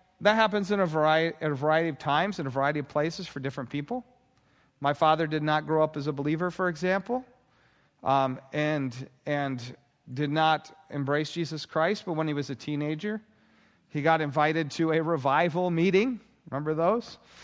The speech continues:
<laughs> Some, sometimes they still have those, a revival meeting. And, and he came down and he asked Jesus into his heart.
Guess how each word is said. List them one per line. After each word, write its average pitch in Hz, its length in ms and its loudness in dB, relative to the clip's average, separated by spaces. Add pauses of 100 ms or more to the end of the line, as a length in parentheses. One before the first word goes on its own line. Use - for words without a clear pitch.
(140)
<laughs> 220 400 2
Some, 202 360 -6
sometimes 190 380 0
they 156 100 -4
still 165 160 0
have 170 180 6
those, 208 180 -4
a 151 40 -4
revival 170 480 2
meeting. 233 380 -4 (680)
And, 220 440 6 (380)
and 202 320 4 (160)
he 180 160 2
came 226 340 4
down 269 360 6
and 233 100 4
he 240 80 8
asked 262 280 4
Jesus 247 380 0
into 294 200 2
his 302 120 0
heart. 349 320 2